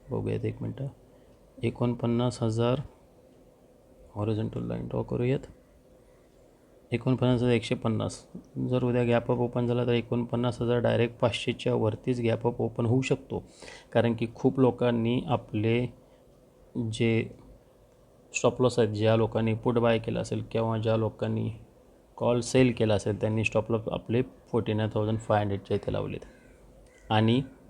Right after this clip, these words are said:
जर हा ब-, जर हा वरती जाईल तर रात्रीच्या रात्री त्यांचे स्टॉप लॉस ब्रेक होतील आणि मार्केट पुन्हा रॅली देऊ शकतो पुढे आणि पुढे.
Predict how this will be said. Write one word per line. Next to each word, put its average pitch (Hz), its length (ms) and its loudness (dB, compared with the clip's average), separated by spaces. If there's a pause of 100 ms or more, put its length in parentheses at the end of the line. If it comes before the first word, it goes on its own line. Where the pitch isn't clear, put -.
जर 110 180 6
हा 107 160 6
ब-, 117 600 -6
जर 117 140 4
हा 110 140 6
वरती 113 360 2
जाईल 117 280 0
तर 113 80 4
रात्रीच्या 107 520 0
रात्री 110 300 -2
त्यांचे 110 320 -6
स्टॉप - 280 -4
लॉस 113 220 -2 (140)
ब्रेक 113 320 -2 (520)
होतील 120 320 2
आणि 113 220 0 (260)
मार्केट 110 460 0 (100)
पुन्हा 110 300 2
रॅली 104 260 2
देऊ 107 240 -2 (120)
शकतो - 540 -8 (180)
पुढे 104 180 2
आणि 104 100 -4
पुढे. - 240 -8